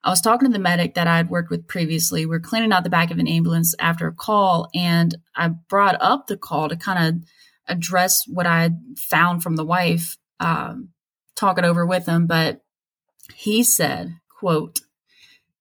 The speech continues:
"Yeah, man, it was a good call. The patient tried, though. We did some cool stuff, but he probably would have been better off not even living. It had to be painful to have ramen noodle brains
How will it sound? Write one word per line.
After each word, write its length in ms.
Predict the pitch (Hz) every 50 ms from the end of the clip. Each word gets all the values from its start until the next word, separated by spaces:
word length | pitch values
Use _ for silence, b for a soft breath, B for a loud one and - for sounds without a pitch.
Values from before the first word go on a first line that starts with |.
| _ _
"Yeah, 260 | - - 214 202 190 190
man, 280 | 196 180 180 180 180
it 100 | - -
was 140 | 185 180 175
a 40 | 180
good 220 | 175 220 226 220
call. 400 | - - 226 214 208 202 202 196
The 80 | 196 202
patient 400 | - 214 208 208 208 - - -
tried, 380 | - 202 185 185 185 185 175
though. 340 | 180 180 180 180 180 180 175
We 140 | 175 175 175
did 240 | 170 175 196 180 -
some 220 | - 196 190 175
cool 280 | - - - 202 196 202
stuff, 560 | - - - 202 180 175 175 175 180 180 - -
but 300 | 180 170 170 170 175 - b b b b b b b b b _ _ _
he 160 | - - 214
probably 360 | - - 220 226 240 254 262
would 180 | 262 247 233 220
have 140 | 214 202 208
been 200 | 202 190 190 185
better 280 | 185 180 180 180 175
off 280 | 170 165 180 175 - 180
not 200 | 170 165 170 170
even 300 | 180 170 165 156 160 160
living. 560 | 160 160 - - - - - - - - - -
It 100 | 175 170
had 300 | 165 175 180 180 185 180
to 80 | 233 208
be 120 | 214 214
painful 440 | 208 - 190 170 170 165 170 170 165
to 60 | 170
have 340 | 170 160 165 170 170 165 165
ramen 400 | 170 170 165 165 175 185 185 180
noodle 240 | 175 175 170 170 170
brains 580 | 170 170 175 175 160 151 156 165 165 165 -